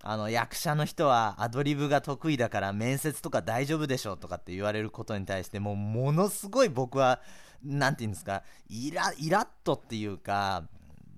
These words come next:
何を言っとるのだと、うん、って思ってしまうわけですよ。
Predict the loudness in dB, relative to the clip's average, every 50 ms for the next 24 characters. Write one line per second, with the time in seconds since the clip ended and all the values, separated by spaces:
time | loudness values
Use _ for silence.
0 | -18 -16 -14 -10 -8 -6 -2 0 2 2 2 4 6 4 4 4 4 0 -2 -4
1 | 0 4 6 6 8 8 8 6 6 4 2 2 -6 -12 -12 -14 -16 -18 -20 -20
2 | -20 -20 -20 -20 -20 -8 -4 0 0 2 2 2 2 2 0 0 2 2 4 6
3 | 4 4 4 0 -2 0 2 4 4 6 6 4 4 4 0 0 -2 -6 -8 -10
4 | -10 -12 -12